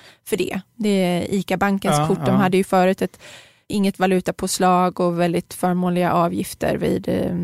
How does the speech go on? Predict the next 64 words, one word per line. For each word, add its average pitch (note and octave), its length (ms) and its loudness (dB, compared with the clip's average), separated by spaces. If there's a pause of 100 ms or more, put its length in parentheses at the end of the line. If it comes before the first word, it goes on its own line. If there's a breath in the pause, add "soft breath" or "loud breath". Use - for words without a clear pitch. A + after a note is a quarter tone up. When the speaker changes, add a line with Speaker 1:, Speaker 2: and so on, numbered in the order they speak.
Speaker 1:
ja, F3+ 120 0
inga F#3 280 2
avgifter - 320 -4
när F#3 60 -4
man G3 100 -4
skulle - 180 -12
ta - 80 -4
ut F3 80 -4
pengar F#3+ 280 0
utomlands. G3+ 520 -4 (320 loud breath)
Det G#3 80 -4
där A#3 80 4
har A#3+ 140 6
ju B3 80 2
förs-, - 360 -8
mycket, G3+ 320 -6
försämrats G3+ 480 -2
väldigt A#3 320 0
mycket C#4 320 -4
på G#3 100 -10
senaste F#3 460 -4
åren, F#3 360 -2
men F#3+ 420 -2
bara G3+ 280 2
genom G#3+ 220 0
den G3 120 0
här F#3+ 60 0
bilrabatten F#3+ 880 -2
så - 300 -2 (560 soft breath)
kan G3+ 140 -4
det G3+ 60 0
ändå F#3 140 -2
vara E3+ 100 -2
värt - 260 -8
för - 180 -6
mig C#4+ 440 2
att - 140 -8
ha - 80 -8
kvar - 200 -2
det - 60 -4
kortet. D#3+ 240 -6
Speaker 2:
Ja. C3 160 -4 (540 soft breath)
Sen E3+ 100 -4
finns G3 240 0
det F3+ 60 0
ju D3+ 200 2
i E3 100 -4
Sverige, E3 340 2
jag C#3+ 60 0
vet D#3 200 -4
jag D3+ 80 2
har C#3 60 0
flera C#3+ 240 -4
som C#3+ 180 -6
har C3+ 80 0
använt, C#3+ 340 -4
släktingar D#3 420 -4
så, D3 120 -6
som B2+ 100 -4
har C3+ 40 -2
använt C3 240 -4
att B2 140 -8
man C3 120 -10
kan C3+ 260 -6